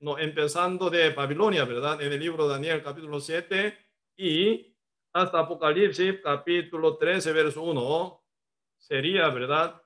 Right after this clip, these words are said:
Ya cinco imperios están presentados. ¿Cuál será dos anterior? Antes que se levantara Babilonia, ¿verdad? ¿Qué imperio estaba dominando en el mundo?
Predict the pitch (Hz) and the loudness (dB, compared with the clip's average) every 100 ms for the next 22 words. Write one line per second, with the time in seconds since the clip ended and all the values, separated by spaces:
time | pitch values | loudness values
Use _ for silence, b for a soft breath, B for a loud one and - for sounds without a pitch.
0 | - 147 147 185 214 202 165 143 143 175 | -4 -2 0 0 0 0 -2 -2 -2 0
1 | 185 170 185 185 - _ _ _ 139 139 | 2 2 0 -2 -10 _ _ _ -8 -6
2 | 165 160 147 139 123 160 156 110 - 196 | -6 0 0 0 -10 -8 -8 -8 -2 -2
3 | 196 185 160 - 165 170 - 135 131 135 | -2 -2 -2 2 0 0 -4 -10 -6 -4
4 | 160 175 104 _ _ _ _ _ _ _ | -2 -2 -4 _ _ _ _ _ _ _
5 | _ _ _ _ _ _ _ _ _ - | _ _ _ _ _ _ _ _ _ -2
6 | 240 233 214 180 208 175 156 147 135 185 | 2 4 4 4 4 4 2 0 0 2
7 | 175 160 139 135 156 208 147 120 113 117 | 4 2 0 -2 -2 0 2 0 -2 -2
8 | 156 180 - _ _ _ _ _ _ _ | -2 -2 -8 _ _ _ _ _ _ _
9 | _ _ _ _ _ 214 240 190 156 208 | _ _ _ _ _ 4 4 4 4 4
10 | 208 180 202 180 151 143 156 170 147 151 | 6 4 2 0 0 -2 -2 -2 0 0
11 | 147 123 101 | -4 -8 -12